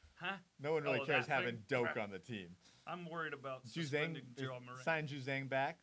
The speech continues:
Speaker 2: on the two-way.
Speaker 1: Yeah. Now, if Hendricks plays with the Stars, it was a bust?
Speaker 2: No.
Speaker 1: Oh. I think it will be.
Speaker 2: Gobert played half a season for the Stars
Speaker 1: Yeah,
Speaker 2: and
Speaker 1: they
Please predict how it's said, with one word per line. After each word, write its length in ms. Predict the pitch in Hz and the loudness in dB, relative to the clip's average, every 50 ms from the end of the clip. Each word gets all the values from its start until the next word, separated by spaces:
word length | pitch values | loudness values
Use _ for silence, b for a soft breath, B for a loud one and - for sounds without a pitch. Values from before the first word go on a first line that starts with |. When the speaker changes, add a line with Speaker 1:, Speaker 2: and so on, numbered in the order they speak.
| - - | -18 -14
Speaker 2:
on 40 | 143 | -14
the 60 | 135 117 | -14 -10
two-way. 480 | - 143 131 120 120 120 127 147 160 143 123 | -6 -4 -4 -2 -2 -2 -2 -4 -8 -12 -12
Speaker 1:
Yeah. 220 | 120 123 120 120 117 - _ _ _ _ _ _ _ _ _ _ _ _ _ _ _ _ _ - - | -10 -8 -8 -10 -10 -12 _ _ _ _ _ _ _ _ _ _ _ _ _ _ _ _ _ -6 0
Now, 220 | 165 170 170 151 | 2 4 4 4
if 100 | 160 - - | 0 -4 -4
Hendricks 380 | - 196 220 220 202 180 - | -8 -8 -6 -6 -6 -8 -8
plays 380 | - _ - 170 165 160 151 143 | -16 _ -6 -6 -6 -6 -8 -14
with 100 | 147 123 - | -18 -20 -18
the 60 | 127 | -16
Stars, 600 | - - - 147 131 120 110 110 110 110 - - _ _ _ _ _ _ _ - | -16 -10 -8 -6 -6 -6 -6 -8 -12 -16 -20 -20 _ _ _ _ _ _ _ -18
it 100 | 131 123 | -18 -16
was 140 | 120 123 117 | -16 -14 -16
a 60 | 113 110 110 110 _ _ _ _ _ _ _ _ _ 131 - - | -16 -18 -20 -20 _ _ _ _ _ _ _ _ _ -20 -14 -6
bust? 380 | 139 143 196 208 - - - _ - _ _ _ _ _ _ _ _ _ _ _ _ _ _ - 480 480 240 | -6 -4 -4 -6 -8 -18 -20 _ -20 _ _ _ _ _ _ _ _ _ _ _ _ _ _ -16 -14 -12 -10
Speaker 2:
No. 80 | - 165 - - _ - | -12 -12 -14 -18 _ -6
Speaker 1:
Oh. 200 | - 147 - - _ _ _ _ _ _ _ _ _ _ _ _ _ _ _ _ _ _ _ _ _ _ _ _ _ _ _ _ - - _ _ _ _ | -6 -6 -6 -6 _ _ _ _ _ _ _ _ _ _ _ _ _ _ _ _ _ _ _ _ _ _ _ _ _ _ _ _ -20 -20 _ _ _ _
I 60 | - - _ | -20 -20 _
think 140 | - - - - | -20 -20 -20 -20
it 60 | - - | -20 -20
will 180 | - - - _ _ | -20 -20 -20 _ _
be. 80 | - - _ - | -20 -20 _ -8
Speaker 2:
Gobert 340 | - 123 117 135 175 226 - | -6 -6 -4 -4 -6 -6 -6
played 160 | - 160 147 | -8 -8 -4
half 180 | 135 131 127 - | -4 -4 -6 -6
a 40 | 127 | -10
season 260 | - - 135 123 127 123 | -14 -14 -12 -12 -12 -14
for 60 | - | -14
the 100 | 120 117 | -16 -16
Stars 360 | - - 131 120 127 147 160 156 | -14 -10 -8 -8 -8 -8 -10 -14
Speaker 1:
Yeah, 60 | 139 131 | -14 -14
Speaker 2:
and 100 | 120 120 | -12 -12
Speaker 1:
they 100 | 147 | -12